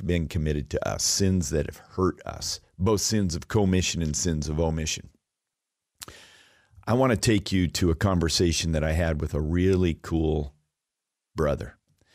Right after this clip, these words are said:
And I'm talking with this guy, and I'm gonna veil this. No one would ever guess who this person is because I have a lot of conversations with a lot of people.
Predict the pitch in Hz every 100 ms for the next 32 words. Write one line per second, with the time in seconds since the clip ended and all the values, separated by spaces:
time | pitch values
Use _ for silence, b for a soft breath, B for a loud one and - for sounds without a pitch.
0 | b b b b b - 107 95 120 123
1 | 107 104 90 - 90 - 104 85 85 85
2 | 85 87 85 78 - 85 98 90 85 71
3 | 80 80 - 90 87 78 78 78 73 71
4 | 76 80 78 - 80 71 - 92 73 -
5 | 76 78 71 - 92 76 78 73 76 73
6 | 69 82 76 - - 76 - - - -
7 | 73 71 - - - 69